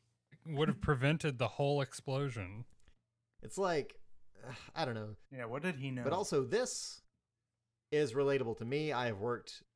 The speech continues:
Speaker 2: in retail and customer service. This
Speaker 1: Oh,
Speaker 2: happens.
Speaker 1: yeah. Mm-hmm.
Speaker 2: Like, somebody will come up with something
Speaker 1: This
Speaker 2: that they
Speaker 1: says
Speaker 2: bought.
Speaker 1: it's a fifty, fifty percent off with another fifty percent off. That's a hundred percent.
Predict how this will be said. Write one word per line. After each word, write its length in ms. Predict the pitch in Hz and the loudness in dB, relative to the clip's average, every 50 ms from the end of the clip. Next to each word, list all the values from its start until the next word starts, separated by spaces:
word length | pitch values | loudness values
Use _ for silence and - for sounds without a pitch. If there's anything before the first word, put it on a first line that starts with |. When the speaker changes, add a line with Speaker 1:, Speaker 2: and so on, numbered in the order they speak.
| _ _ _ _ - | _ _ _ _ -6
Speaker 2:
in 180 | 120 110 98 | -6 -4 -2
retail 420 | 101 127 139 135 143 139 135 139 123 | -2 -2 -2 0 0 0 0 0 0
and 160 | 113 110 95 | -2 -4 -6
customer 320 | - 107 104 - 104 101 | -6 -8 -8 -8 -10 -12
service. 540 | 95 - 147 143 143 143 139 139 - - - - _ _ _ _ _ - | -6 -4 -2 -2 -2 -2 -4 -4 -6 -10 -12 -14 _ _ _ _ _ -4
This 320 | 104 123 170 196 - - 123 | 0 2 2 2 0 -2 -6
Speaker 1:
Oh, 40 | 110 | -4
Speaker 2:
happens. 340 | 131 127 117 101 104 95 87 90 101 | -2 0 0 -2 -4 -8 -8 -8 -8
Speaker 1:
yeah. 320 | 98 95 95 95 95 90 - - _ _ _ _ _ _ _ _ _ _ _ _ _ _ _ _ _ _ 120 | -6 -6 -6 -6 -8 -8 -12 -14 _ _ _ _ _ _ _ _ _ _ _ _ _ _ _ _ _ _ -10
Mm-hmm. 400 | 113 107 104 92 - 117 110 107 | -8 -6 -6 -6 -6 -6 -6 -4
Speaker 2:
Like, 160 | 113 123 - - | -4 -4 -4 -2
somebody 220 | 180 196 208 185 | -2 0 2 2
will 120 | 147 127 | 2 2
come 220 | 120 - 160 151 147 | 0 0 0 2 2
up 160 | 135 127 - | 2 2 2
with 100 | 127 120 | 0 -2
something 300 | - 151 - - 135 127 | -2 -2 -2 0 0 2
Speaker 1:
This 140 | 190 196 - | 2 2 4
Speaker 2:
that 60 | 151 | 6
they 60 | 202 | 6
Speaker 1:
says 80 | 196 180 | 6 6
Speaker 2:
bought. 140 | 139 131 123 | 6 6 4
Speaker 1:
it's 140 | - - - | 4 2 2
a 260 | 160 151 147 147 143 - - | 4 4 4 4 4 2 2
fifty, 460 | 175 175 160 - - 160 160 151 135 120 - - - - | 0 0 0 0 0 0 0 -2 -4 -8 -16 -20 -8 -2
fifty 260 | - 170 160 - 170 | -2 0 0 0 -2
percent 400 | 143 - 160 147 - 180 170 165 | -2 0 -2 0 2 2 4 4
off 240 | 160 165 170 - - | 4 4 2 2 0
with 140 | 151 - 156 | 0 2 2
another 280 | 147 147 160 156 151 | 2 2 2 2 0
fifty 320 | - - 170 156 - - 165 | 0 0 -2 -2 -2 -2 -2
percent 360 | 139 156 143 - - 160 156 | 0 0 0 0 2 2 2
off. 140 | 160 160 - | 2 4 6
That's 240 | - 175 196 - - | 6 6 6 8 6
a 60 | 135 | 8
hundred 260 | 127 160 160 156 143 | 8 8 8 8 6
percent. 480 | - - 135 - - 175 180 175 143 | 4 2 0 2 2 2 2 2 0